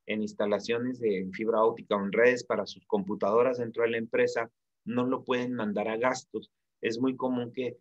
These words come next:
¿sabes qué? Voy a instalar una computadora nueva porque tengo un empleado que ahora necesito ponerle una computadora y que se conecte a internet o que se conecte al sistema.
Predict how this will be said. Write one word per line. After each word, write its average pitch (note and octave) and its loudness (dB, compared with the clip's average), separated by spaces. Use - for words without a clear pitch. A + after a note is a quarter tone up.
¿sabes C3+ 2
qué? D#3 8
Voy C#3+ 8
a C#3+ 4
instalar A#2+ 2
una C3 -2
computadora G#2+ 0
nueva D#3+ 4
porque A#2 -2
tengo A#2+ 4
un A#2+ 2
empleado D3 4
que A#2 4
ahora A2 6
necesito A2 0
ponerle G2+ 2
una A#2 0
computadora G#2+ 2
y C3+ -2
que A2+ -4
se F#2+ -8
conecte F#2+ 2
a A2 2
internet B2 2
o B2 4
que - -8
se G2 -2
conecte G2 -4
al B2+ -4
sistema. D#3 2